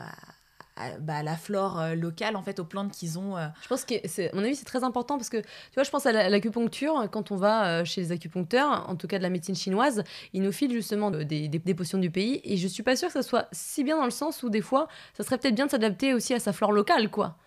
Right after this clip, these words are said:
Speaker 1: Ah oui, non, mais alors là, tu prêches une convaincue.
Speaker 2: <laughs>
Speaker 1: Parce que pour le coup, euh, je pense que je suis une des rares, à mon avis, euh, praticiennes ayurvédiques, euh, spécialistes en plantes médicinales qui n'utilisent que des plantes locales.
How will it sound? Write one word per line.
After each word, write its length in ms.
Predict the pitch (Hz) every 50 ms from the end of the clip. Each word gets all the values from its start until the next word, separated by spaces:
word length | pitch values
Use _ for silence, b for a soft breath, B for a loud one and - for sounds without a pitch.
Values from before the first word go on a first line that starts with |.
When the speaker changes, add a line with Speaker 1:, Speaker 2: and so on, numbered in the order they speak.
| b b b b b b b -
Speaker 1:
Ah 60 | 180
oui, 100 | 190 196
non, 100 | 185 180
mais 80 | 180 180
alors 200 | 180 185 185 - -
là, 160 | 196 208 233 240
tu 120 | - 220 -
prêches 220 | - 233 226 -
une 80 | 220 208
convaincue. 520 | - 202 180 175 175 - - 196 - - _
Speaker 2:
<laughs> 580 | - - 240 262 247 240 226 233 202 196 185 165
Speaker 1:
Parce 160 | 180 190 -
que 100 | - 214
pour 220 | 202 202 - 220
le 120 | 226 226 214
coup, 260 | - - - 254 269
euh, 180 | 233 196 185 185
je 120 | 185 185
pense 240 | 170 - 214 226 -
que 140 | - 208 190
je 180 | 180 - - 170
suis 300 | 170 160 - - 190 185
une 140 | 180 175
des 200 | 170 175 175 175
rares, 320 | 180 185 208 226 247 233 214
à 60 | 185
mon 120 | 180 185 190
avis, 320 | 185 180 185 196 208 214
euh, 60 | 175
praticiennes 380 | 160 - - 202 - - 202 202
ayurvédiques, 480 | 196 185 190 190 190 185 190 220 - -
euh, 120 | 175 160 165
spécialistes 420 | - - 190 - 208 202 208 - 208
en 60 | 185
plantes 180 | - 190 190
médicinales 540 | 202 185 175 185 190 - 208 202 202 226 240
qui 140 | - - 202
n'utilisent 400 | 196 180 - - 208 214 214 -
que 160 | - - - 262
des 140 | 226 240
plantes 200 | 233 - 208 208 -
locales. 300 | 202 196 175 156 156